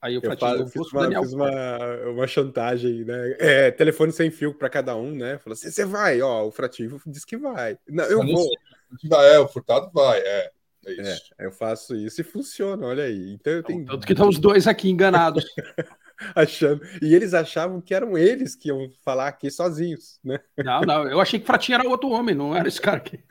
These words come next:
Speaker 1: <laughs>
Speaker 2: Gente, ó, valeu, brigadão, Dani, valeu, Fratinho,
Speaker 1: Bom dia.
Speaker 2: por terem topado vir nesse Bom Dia U X super especial aqui com a gente, viu? Valeu mesmo, obrigado, de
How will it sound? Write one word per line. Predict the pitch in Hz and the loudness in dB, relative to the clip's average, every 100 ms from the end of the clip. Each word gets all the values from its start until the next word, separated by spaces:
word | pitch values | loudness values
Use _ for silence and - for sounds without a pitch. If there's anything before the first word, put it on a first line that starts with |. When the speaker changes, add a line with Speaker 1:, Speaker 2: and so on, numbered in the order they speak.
| 175 - - - - _ | -20 -16 -12 -12 -14 _
Speaker 1:
<laughs> | - 196 175 - 190 - 175 170 - - - 156 - - - - - _ - - - - _ - _ - - - - 180 196 202 - - 185 147 | -4 0 0 2 2 2 -2 -8 -6 -8 -4 -8 -6 -8 -8 -16 -20 _ -12 -10 -18 -18 _ -20 _ -14 -14 -18 -20 -18 -18 -18 -20 -20 -16 -14
Speaker 2:
Gente, | 113 147 127 98 | -6 -2 -2 -2
ó, | 123 101 | -4 -4
valeu, | 92 113 90 87 87 | -4 -6 -6 -6 -8
brigadão, | 92 101 92 80 90 87 90 | -8 -8 -8 -6 -6 -6 -4
Dani, | 87 87 92 | -4 -2 -4
valeu, | 85 110 95 95 92 | -2 -2 -2 -2 -4
Fratinho, | 92 - 90 - 95 | -6 -8 -10 -8 -10
Speaker 1:
Bom | 92 | -10
dia. | |
Speaker 2:
por | - | -12
terem | - 95 95 | -10 -10 -8
topado | 104 92 - 101 98 92 | -10 -10 -8 -6 -6 -10
vir | 90 95 95 | -12 -10 -10
nesse | 92 - | -10 -12
Bom | 92 95 | -8 -8
Dia | 92 | -6
U | 92 | -6
X | 90 - - | -8 -10 -12
super | - 135 107 | -10 -8 -8
especial | 101 - 98 - 90 87 | -10 -10 -10 -6 -6 -6
aqui | 87 85 | -8 -14
com | - | -10
a | 85 | -10
gente, | 85 80 - 85 | -8 -10 -10 -8
viu? | 87 95 92 | -4 -4 -6
Valeu | 87 87 101 | -6 -6 -4
mesmo, | 98 80 80 | -6 -6 -8
obrigado, | 87 107 80 80 87 | -8 -6 -8 -8 -6
de | 98 | -4